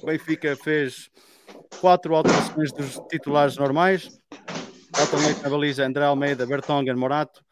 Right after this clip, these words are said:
Grimaldo, Jetson de início, Weigl, Radonjic,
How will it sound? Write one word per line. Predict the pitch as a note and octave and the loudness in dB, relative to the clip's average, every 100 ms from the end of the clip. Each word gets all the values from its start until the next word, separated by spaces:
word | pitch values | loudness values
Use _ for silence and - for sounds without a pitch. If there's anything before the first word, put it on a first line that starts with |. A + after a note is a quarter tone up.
| _ _ _ _ | _ _ _ _
Grimaldo, | C#3+ D3+ D3+ D3 B2+ B2 - _ - | -4 -2 0 -2 -4 -8 -10 _ -12
Jetson | A#2 D3 D3+ - C3+ | -6 -2 -2 -2 -6
de | C3+ | -4
início, | C3+ D3+ C#3+ C#3+ A#2+ | -2 -2 -4 -6 -4
Weigl, | C#3+ D3+ C#3 | -2 -2 -2
Radonjic, | B2+ D3+ D3 D3 D3 - - | -2 -2 0 -2 -4 -8 -18